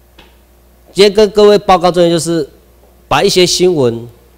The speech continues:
然后灌在一些秘书长的论述上，然后让你们去考-，哎，思考一下，为什么台湾的新闻这样报的时候，台湾的一些高层啊或政治人物，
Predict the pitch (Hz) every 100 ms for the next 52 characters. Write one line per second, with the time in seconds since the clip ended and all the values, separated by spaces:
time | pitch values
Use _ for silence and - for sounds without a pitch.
0 | _ - 117 151 139 - 160 147 151 139
1 | 147 143 151 151 127 113 117 135 127 123
2 | 120 110 82 _ _ _ - 131 160 165
3 | 123 120 - 147 117 _ _ _ _ _
4 | - - - 123 113 98 _ _ - 156
5 | 175 - 110 113 131 120 87 _ _ _
6 | - 175 160 156 143 165 151 165 147 156
7 | 143 - - 131 123 - 113 117 92 _
8 | _ _ _ _ _ _ 123 135 165 151
9 | 165 151 156 156 151 - - - - _
10 | 151 156 - 113 120 135 143 147 135 143
11 | 117 123 127